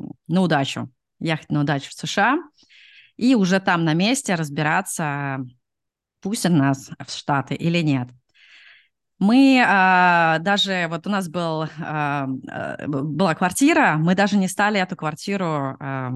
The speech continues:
отдавать, сдавать, ничего. То есть мы бросили квартиру, как она есть, раздали ключи друзьям.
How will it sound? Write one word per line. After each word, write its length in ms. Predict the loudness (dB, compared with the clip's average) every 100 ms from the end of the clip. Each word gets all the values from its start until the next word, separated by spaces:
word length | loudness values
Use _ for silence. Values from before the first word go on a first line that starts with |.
| -6 -4
отдавать, 460 | -2 0 0 0
сдавать, 420 | 0 0 0 -2
ничего. 480 | -2 -4 -4 -8 -8
То 140 | -6 -2
есть 100 | 0
мы 80 |
бросили 340 | 0 0 -2 -4
квартиру, 420 | -4 -2 -2 -4
как 200 | -4 -4
она 140 | -2
есть, 440 | 0 0 -2 -4 -14 -14
раздали 500 | -8 -6 -2 -2 -2
ключи 360 | -4 -6 -4
друзьям. 600 | -4 -2 0 2 4 2